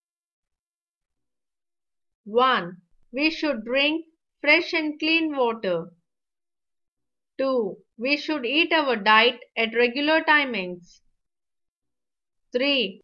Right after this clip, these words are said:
we should eat food in a reasonable quantity. Four, we should wash the fruits before eating. Five, we should not eat rotten or stale items.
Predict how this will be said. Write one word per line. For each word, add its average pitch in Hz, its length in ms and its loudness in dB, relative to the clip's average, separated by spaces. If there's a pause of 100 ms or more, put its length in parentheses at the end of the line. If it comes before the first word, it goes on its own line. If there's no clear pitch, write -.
we 285 300 -2
should 339 280 -4
eat 330 360 -2
food 294 240 0 (200)
in 262 220 -2
a 285 220 4
reasonable 302 840 0
quantity. 254 800 0 (1160)
Four, 269 400 6 (200)
we 277 200 -4
should 285 260 -2
wash 254 360 4 (100)
the 294 240 2
fruits 262 580 0 (240)
before 320 420 -2
eating. 208 600 -2 (1300)
Five, 226 420 6 (260)
we 262 180 -4
should 269 240 -6
not 320 340 0
eat 247 380 -4 (300)
rotten 269 500 2
or 277 160 2
stale 294 500 2
items. 247 760 0